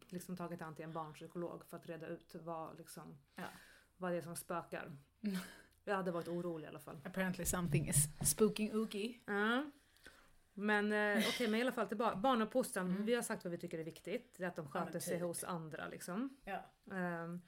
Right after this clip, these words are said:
Speaker 2: Och typ så här, God forbid om de äter en liten chokladbit en tisdag, liksom.
Speaker 1: Ja.
Speaker 2: Att vi är okej med det.
Speaker 1: Ja, ja, ja. Ja, alltså,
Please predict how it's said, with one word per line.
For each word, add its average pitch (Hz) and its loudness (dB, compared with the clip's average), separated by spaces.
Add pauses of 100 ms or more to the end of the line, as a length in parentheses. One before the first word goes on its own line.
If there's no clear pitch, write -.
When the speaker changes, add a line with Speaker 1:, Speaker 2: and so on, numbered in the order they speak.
(320)
Speaker 2:
Och 233 6
typ 196 4
så - 0
här, 170 2
God 175 4
forbid 170 -2
om 160 -4
de 156 -4
äter 143 -2 (360)
en 190 4
liten 185 4
chokladbit 165 0 (140)
en 156 -2
tisdag, - -2
liksom. - -6 (1200)
Speaker 1:
Ja. 220 -6
Speaker 2:
Att 233 12
vi 214 12
är 180 10
okej 170 2
med 135 -8
det. - -6
Speaker 1:
Ja, 262 6
ja, 185 4
ja. - -8
Ja, 220 4
alltså, - 2